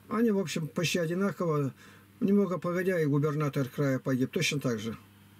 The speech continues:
На машине. А и тоже сдавали, они ж тоже сдавали где-то. И на свою голову это все было. Оба погибли.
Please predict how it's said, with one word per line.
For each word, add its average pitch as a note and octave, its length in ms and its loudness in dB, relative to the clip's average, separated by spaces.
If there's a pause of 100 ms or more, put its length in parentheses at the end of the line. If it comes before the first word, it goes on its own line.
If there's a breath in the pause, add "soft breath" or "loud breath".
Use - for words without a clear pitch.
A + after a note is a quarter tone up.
(840)
На D#3 140 0
машине. A#2 520 0 (840)
А B2+ 100 0
и C3+ 60 2
тоже F#3 320 -2
сдавали, D3 640 0
они B2+ 240 2
ж B2 80 -2
тоже F#3+ 300 0
сдавали C3+ 360 0
где-то. G#2 440 -4 (400 loud breath)
И - 80 0
на D#3 100 2
свою F#3+ 300 2
голову D3 340 2
это B2 200 -2
все B2+ 180 -4
было. B2+ 180 2
Оба E3+ 240 0
погибли. B2+ 560 2